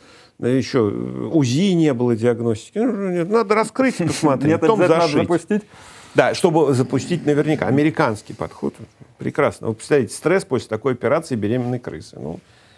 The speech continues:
Speaker 1: американцы с них больше взять нечего. Они запустили такие там, да, потом эти крысы прилетели. Че они делают? Они до сих пор там. Пятое поколение крысиного космонавта.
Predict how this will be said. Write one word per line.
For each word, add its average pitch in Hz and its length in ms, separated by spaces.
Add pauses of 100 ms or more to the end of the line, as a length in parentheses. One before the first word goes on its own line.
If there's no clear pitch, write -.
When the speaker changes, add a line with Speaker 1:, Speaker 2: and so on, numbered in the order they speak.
(140)
Speaker 1:
американцы 143 640
с - 80
них 98 140
больше 107 240
взять 104 260
нечего. - 300 (680)
Они 190 220
запустили 139 600
такие - 340
там, 80 260
да, 101 200
потом 117 300
эти 110 120
крысы 135 300
прилетели. 117 460 (100)
Че - 140
они 156 180
делают? 127 440 (500)
Они 147 140
до 151 120
сих - 140
пор 143 220
там. - 200 (1160)
Пятое 165 340
поколение 151 720
крысиного 135 680
космонавта. 117 920